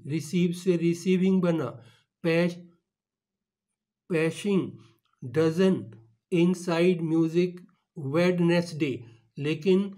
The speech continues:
हम बोलते हैं वेडनेसडे, आउटलाइन देखिए, वेंसडे, जो इसका करेक्ट प्रोनाउंसिएशन है वो है वेंसडे, जो प्राय इंग्लिश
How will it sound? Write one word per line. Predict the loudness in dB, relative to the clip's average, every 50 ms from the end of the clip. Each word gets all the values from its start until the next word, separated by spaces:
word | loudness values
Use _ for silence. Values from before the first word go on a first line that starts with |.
| -18 -20 _ _ _ -6
हम | -2 -2 0 0 -2 -4 -6
बोलते | -2 0 0 2 0 0 0 2 2
हैं | 2 2
वेडनेसडे, | 0 0 0 2 2 2 2 2 2 2 2 0 0 -4 -2 -2 -2 -2 -2 -4 -6 -4
आउटलाइन | -2 -2 -2 0 0 2 2 4 4
देखिए, | 4 2 2 0 0 0 2 2 2 2 -2 -8 -20 -20 _ _ -8
वेंसडे, | -6 -2 0 2 2 4 4 2 2 2 0 -4 -2 0 2 2 2 0 -4 -10 -18 -20 _ _ _ _ -10 -4
जो | -2 -2
इसका | -2 -2 -4 -6 -6
करेक्ट | -4 -2 -2 -2 -2 -2 -4 -6 -4
प्रोनाउंसिएशन | -2 0 2 2 2 0 0 -4 -6 -4 -2 0 0 2
है | 2 2 2 0 -2 -6 -14 -20 -20 _ _ -2
वो | 0 0 2
है | 2 2 2
वेंसडे, | 2 2 2 2 4 4 4 2 0 -2 -4 -4 0 0 2 2 0 -2 -8 -18 -20 _ _ _ _ _ _ _ _ -4
जो | -4 -2
प्राय | -2 -2 0 0 0 0 0 0 0 0
इंग्लिश | 0 0 0 0 -2 -4 -10 -16 -20